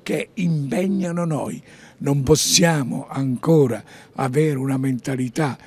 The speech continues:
se vuoi pure religiosa, che tutto ti deve piovere dall'alto. Homo faber fortunae suae, per cui l'uomo deve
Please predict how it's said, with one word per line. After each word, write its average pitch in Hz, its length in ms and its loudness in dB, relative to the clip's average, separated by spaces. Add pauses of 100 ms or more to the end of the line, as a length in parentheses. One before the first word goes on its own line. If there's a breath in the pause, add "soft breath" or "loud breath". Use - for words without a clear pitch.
(220 loud breath)
se - 220 -2
vuoi 107 260 -2
pure 143 380 2
religiosa, 156 760 -2 (360 loud breath)
che 156 180 -4
tutto 190 340 -4
ti 156 140 -6
deve 147 280 -2
piovere 139 360 -4
dall'alto. 120 680 -10 (460 soft breath)
Homo 175 520 6
faber 143 500 -2
fortunae 143 540 0
suae, 110 420 -6 (380 loud breath)
per 127 160 0
cui 139 260 0
l'uomo 156 600 0 (280 loud breath)
deve 139 560 -6